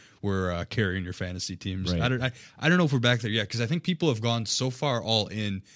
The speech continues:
Speaker 1: on the wide receiver, wide receiver strategy that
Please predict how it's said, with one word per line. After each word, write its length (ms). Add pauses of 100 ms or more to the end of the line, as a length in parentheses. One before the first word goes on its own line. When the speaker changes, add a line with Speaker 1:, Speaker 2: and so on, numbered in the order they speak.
(120)
Speaker 1:
on 180
the 80
wide 240
receiver, 400
wide 240
receiver 400
strategy 720 (300)
that 340